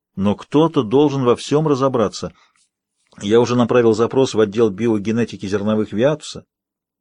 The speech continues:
Уверен, там эти данные вызовут большой интерес.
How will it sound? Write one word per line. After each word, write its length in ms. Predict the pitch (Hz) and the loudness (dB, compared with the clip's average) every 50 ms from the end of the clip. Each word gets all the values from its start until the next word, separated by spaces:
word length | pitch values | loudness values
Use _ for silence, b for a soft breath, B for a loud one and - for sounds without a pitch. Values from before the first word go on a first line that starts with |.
| _ _ | _ _
Уверен, 400 | - 104 92 110 127 123 107 95 | -10 -6 -2 0 0 0 -2 -2
там 240 | - 127 127 127 127 | -2 -2 -2 -2 -2
эти 120 | 113 - 113 | -4 -6 -4
данные 460 | 104 120 123 127 127 123 120 117 110 | -2 -2 -2 -2 -2 -2 -2 -2 -2
вызовут 340 | 107 117 107 117 113 110 95 | -2 -2 -4 -4 -4 -4 -2
большой 420 | 120 123 117 - - - 101 98 | -2 -2 -2 -2 -6 -8 -8 -8
интерес. 420 | - 110 - 127 117 107 - B | -8 -6 -4 -2 -2 -2 -2 B